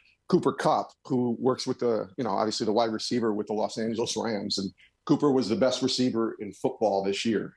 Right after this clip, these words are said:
the best wide receiver. And I just asked him what he was learning from the Lord, uh, on this journey throughout the year. And his answer was amazing. He talked about how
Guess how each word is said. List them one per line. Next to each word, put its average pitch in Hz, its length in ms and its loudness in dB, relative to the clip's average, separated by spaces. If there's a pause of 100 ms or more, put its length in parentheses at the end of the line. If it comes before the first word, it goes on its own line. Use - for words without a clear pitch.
(140)
the 107 60 -4
best 123 300 0
wide 110 180 2
receiver. 98 520 -2 (420)
And 123 60 4
I 123 120 4
just 147 200 0
asked 127 320 0
him 113 220 0
what 120 200 0 (160)
he - 180 -6
was 107 180 -2
learning 113 420 0
from 107 200 -4
the 101 80 0
Lord, 101 480 0 (480)
uh, 87 160 -6
on 127 180 0
this 117 200 -4
journey 117 420 -4
throughout 110 340 -2
the 107 80 -6
year. 104 380 0 (160)
And 113 100 -4
his 127 140 0
answer 151 320 0
was 117 180 -2
amazing. 117 640 -4
He 123 80 -14
talked - 300 -2
about 123 260 0
how 123 240 0